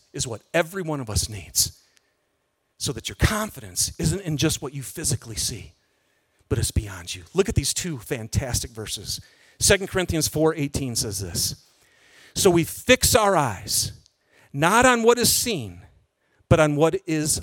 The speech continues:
unseen. Since what is seen is temporary,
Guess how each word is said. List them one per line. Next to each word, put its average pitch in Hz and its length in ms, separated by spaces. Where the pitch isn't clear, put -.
unseen. 135 1400
Since 185 300
what 202 220
is 175 100
seen 156 720
is - 140
temporary, 147 720